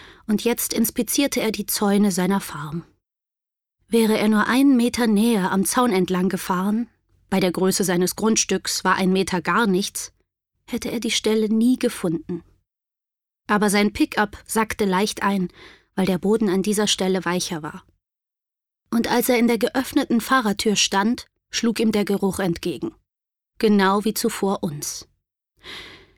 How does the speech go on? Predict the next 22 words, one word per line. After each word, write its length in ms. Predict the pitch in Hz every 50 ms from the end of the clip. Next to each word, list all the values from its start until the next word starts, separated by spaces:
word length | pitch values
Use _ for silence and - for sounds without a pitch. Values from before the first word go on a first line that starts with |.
| _ _ _ _ _ _ _
Er 120 | 247 240
ging 220 | 208 - 269 294 294
nach 160 | 277 269 -
hinten 420 | 240 254 277 302 - - 294 294
und 160 | 302 247 190
schnappte 380 | - - - 226 214 - - 233
sich 160 | - 214 208
die 120 | - 208 175
Schaufel 380 | - - 196 190 180 - 196
von 160 | 190 - 190
der 120 | 180 185 180
Ladefläche. 720 | 175 160 156 151 156 - - - - 165 - - 196 - - _ _ _ _ _ _ _ _ _ _ _ _ _ _ _ _
Wir 160 | - 196 180
Kinder 560 | - - - 262 254 262 247 262 247 226 170
hörten 380 | 196 226 233 233 - - 190 185
alles, 580 | - 202 196 185 185 180 - - - - - _ _ _
sahen 500 | _ - 190 208 202 202 214 202 185 185 -
alles. 500 | 180 175 175 180 190 - - - - - _ _ _ _ _ _ _ _ _ _ _ _ _
Das 180 | - 202 175 -
Keuchen 380 | - - 214 208 220 - 202 185
des 180 | - - -
Mannes, 460 | 202 196 208 202 180 185 175 - -